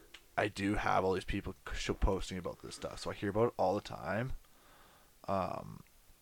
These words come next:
but my thing though is, like, when I see a my story of it though,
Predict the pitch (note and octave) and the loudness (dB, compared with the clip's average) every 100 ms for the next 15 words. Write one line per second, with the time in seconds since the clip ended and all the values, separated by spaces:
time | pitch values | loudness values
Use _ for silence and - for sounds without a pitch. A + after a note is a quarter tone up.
0 | - - - - - - G2+ - A#2+ D3+ | -20 -20 -20 -18 -2 2 4 6 6 4
1 | D#3 D3 B2+ G#2 A2 A2 D#3 E3 F2+ D#2 | 6 6 4 -2 -2 4 6 6 4 0
2 | G2 A2+ A2 A2+ A2+ A#2 B2 B2+ | 0 2 4 4 4 4 8 8